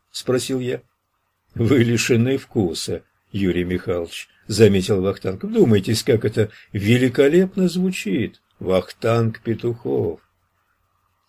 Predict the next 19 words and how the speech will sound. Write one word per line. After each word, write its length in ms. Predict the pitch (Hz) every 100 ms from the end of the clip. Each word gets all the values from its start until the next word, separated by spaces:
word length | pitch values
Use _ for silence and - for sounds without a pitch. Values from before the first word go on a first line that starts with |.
| -
Вахтанг 600 | 107 131 - 214 202 -
Петухов — 520 | 113 120 113 104 85
это 280 | 131 151 139 _ _ _ -
пятьдесят 640 | 156 135 156 - 190 185
килограмм 520 | 135 127 123 147 156
биомассы, 960 | 120 139 151 135 104 95 90 - 104 - _ -
главным 400 | 123 147 147 156
образом 420 | 170 131 110 98
костей, 720 | - 160 160 - - 87 78 _ _ _ _ -
при 180 | 117 139
росте 380 | 143 98 -
сто 280 | - - 156
восемьдесят 680 | 107 117 113 98 95 - -
пять 240 | 180 175
сантиметров, 720 | - 113 - 151 113 - 87 _ - _ _ -
увенчанный 680 | 143 139 214 190 - 95 92
хорошо 420 | - 117 - 180
сформированной 800 | 180 - 95 92 101 147 107 92
головой – 600 | 92 139 117 82 80 98